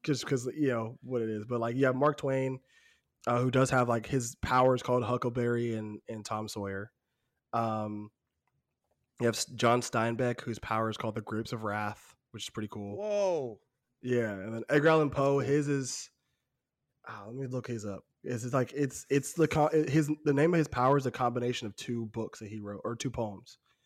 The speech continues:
Speaker 1: It's, um, The Black Cat and the Rue Morgue is, like, so based on The Black Cat and Murders in the Mor-, Rue Morgue, like, he just, they, the, the, his power is, like, combining both of those is the name.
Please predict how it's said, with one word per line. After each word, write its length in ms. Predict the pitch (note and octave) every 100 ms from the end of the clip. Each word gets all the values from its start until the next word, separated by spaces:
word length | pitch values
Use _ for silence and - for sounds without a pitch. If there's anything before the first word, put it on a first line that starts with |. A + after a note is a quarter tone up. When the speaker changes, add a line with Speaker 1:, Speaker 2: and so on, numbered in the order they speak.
| _ _ _ B2
Speaker 1:
It's, 320 | A#2+ A#2 -
um, 580 | A2+ A2 G#2+ G#2 G#2 G#2 _ _ _ _ _ _ _ _ _ _ _ _ - _ _ _ _ _ - - _ _ _
The 80 | C3+
Black 300 | B2 B2+ B2
Cat 240 | C3+ C3
and 80 | A#2+
the 60 | A#2
Rue 180 | A2+ A#2
Morgue 420 | A2+ G#2+ F2+ - _
is, 200 | G#2 G#2+
like, 140 | G#2+ -
so 380 | - A#2 G#2+ G#2 _ B2
based 260 | C3 C3
on 80 | B2+
The 60 | A#2
Black 240 | B2 B2
Cat 220 | C3 A#2+
and 80 | A2+
Murders 220 | A2+ A#2
in 60 | A2+
the 40 |
Mor-, 400 | A2+ A2+ A#2 B2+ - -
Rue 240 | B2 A#2+ C3
Morgue, 420 | B2 B2+ D3 D3 - _ _
like, 240 | A2 G#2+ -
he 160 | - C3
just, 200 | A#2 -
they, 160 | A#2+
the, 300 | A#2 A#2 A2
the, 320 | G#2+ A2 G#2+ G#2+
his 120 | B2
power 320 | - B2 B2
is, 80 | A#2
like, 100 | A2
combining 420 | A2+ G#2+ G#2 G#2
both 200 | G2+ F#2+
of 80 | F#2
those 300 | F2 D#2 - _ _ _ _ _ -
is 100 | G#2+
the 60 |
name. 200 | G#2 G2